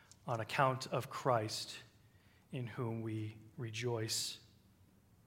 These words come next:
awaiting our eternal reward when we gaze upon the face of the Lamb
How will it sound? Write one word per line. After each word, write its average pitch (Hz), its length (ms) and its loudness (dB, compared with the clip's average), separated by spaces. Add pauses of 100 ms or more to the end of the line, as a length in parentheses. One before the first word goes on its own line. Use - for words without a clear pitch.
(680)
awaiting 139 500 4
our 120 320 4
eternal 151 480 2
reward 120 600 0 (680)
when 120 240 0
we 117 160 -2
gaze 131 400 6
upon 117 520 0
the 113 80 -4
face 120 500 -4
of 117 280 -2
the 120 80 2
Lamb 139 520 2